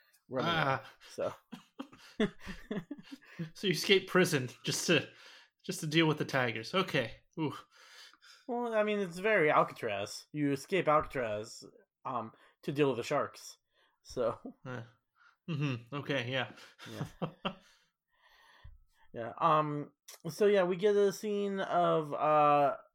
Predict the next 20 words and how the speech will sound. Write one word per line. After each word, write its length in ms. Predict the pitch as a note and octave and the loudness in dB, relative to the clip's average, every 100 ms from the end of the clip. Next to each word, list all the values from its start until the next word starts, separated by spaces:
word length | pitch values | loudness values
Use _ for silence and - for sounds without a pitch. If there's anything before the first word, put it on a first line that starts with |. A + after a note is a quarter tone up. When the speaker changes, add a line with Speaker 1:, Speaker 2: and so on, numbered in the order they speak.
| _ - D#3+ | _ -10 -4
Speaker 1:
Anatoly 500 | F3+ E3+ F#3+ F3+ G3 | -4 -2 -2 0 -2
and 80 | E3 | 2
Vladimir 520 | D#3+ D3+ D#3+ D#3+ D#3 - | 2 2 0 -2 -2 -2
and 200 | E3 E3 | -2 0
their 100 | E3 | 0
friend, 420 | - C3 C#3 B2+ - | 0 -2 -2 -8 -8
who 100 | - | -2
I 60 | C3 | -2
didn't 140 | C3+ | -2
write 200 | C3 C3 | -2 -2
down 120 | B2+ C3 | 0 -2
his 100 | A#2 | -2
name. 220 | A2+ G#2+ - - - - - - - | -6 -8 -12 -20 -20 -20 -20 -10 2
Um, 500 | E3 D3+ C#3+ C3+ B2+ _ _ - _ _ _ _ _ - | 6 6 4 -4 -10 _ _ -20 _ _ _ _ _ -12
they 960 | D3+ D3 F3+ F#3+ F#3+ F#3 F#3 F3+ F3+ F3 _ _ _ _ _ _ | -10 -4 2 4 4 2 -2 -4 -8 -12 _ _ _ _ _ _
pretty 180 | - A#3+ | 0 2
much 240 | B3 A3+ - | 2 0 -2
plan 360 | A3 A3+ A#3 | 0 4 4
their 180 | G#3+ G#3+ | 4 2
escape 400 | A3 - F#3 | 0 0 0